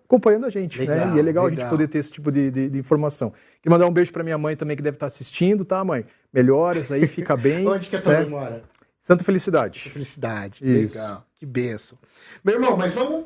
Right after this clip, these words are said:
Speaker 2: a gente quer te conhecer um pouquinho. Fala um pouquinho... Da, você falou aqui, né, que nasceu na pib, cresceu lá. Fala um pouquinho, assim, do, da tua conversão, quando você entregou tua vida pra Jesus,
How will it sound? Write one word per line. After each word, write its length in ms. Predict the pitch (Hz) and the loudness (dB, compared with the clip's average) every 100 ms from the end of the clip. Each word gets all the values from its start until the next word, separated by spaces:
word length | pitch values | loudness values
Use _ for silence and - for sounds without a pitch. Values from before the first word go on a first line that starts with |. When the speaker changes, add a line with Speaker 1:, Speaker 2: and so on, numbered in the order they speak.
| - | -4
Speaker 2:
a 20 | |
gente 160 | 220 - | -6 -6
quer 120 | 277 | -8
te 100 | - | -6
conhecer 320 | - 269 - | -8 -6 -6
um 80 | 277 | -8
pouquinho. 460 | - 277 _ 135 - _ _ _ - | -10 -14 _ -16 -16 _ _ _ -6
Fala 160 | 214 | -4
um 60 | 240 | -2
pouquinho... 280 | 160 - 226 | -6 -8 -6
Da, 60 | 202 | -6
você 180 | - | -8
falou 260 | - 180 175 | -4 -2 0
aqui, 240 | 180 - 185 | -2 -6 -10
né, 180 | 208 269 | -10 -10
que 80 | 175 | -10
nasceu 520 | 160 - - 165 151 - _ - | -10 -8 -4 -2 -4 -10 _ -10
na 100 | 131 | -10
pib, 800 | - 165 180 190 190 185 185 185 _ _ _ | -6 -4 -4 -6 -8 -10 -14 -16 _ _ _
cresceu 580 | 151 143 - 180 175 143 | -10 -8 -4 -2 0 -2
lá. 480 | 139 147 170 185 - _ _ | -2 -2 -2 -4 -12 _ _
Fala 160 | - 285 | -6 -6
um 40 | |
pouquinho, 340 | 302 320 - 233 | -6 -10 -8 -8
assim, 220 | 208 226 | -6 -8
do, 120 | 208 | -8
da 160 | 180 196 | -8 -8
tua 160 | - | -8
conversão, 1080 | 226 233 202 185 190 - 196 202 202 202 196 - _ _ | -8 -6 -4 -4 -6 -8 -8 -6 -6 -6 -8 -12 _ _
quando 140 | 196 | -10
você 80 | - | -6
entregou 260 | 196 196 190 | -4 -4 -4
tua 140 | 202 | -6
vida 180 | 165 175 | -8 -8
pra 140 | 175 | -8
Jesus, 1120 | 160 147 120 117 180 196 202 196 196 190 - | -8 -8 -10 -8 -8 -6 -6 -4 -6 -8 -14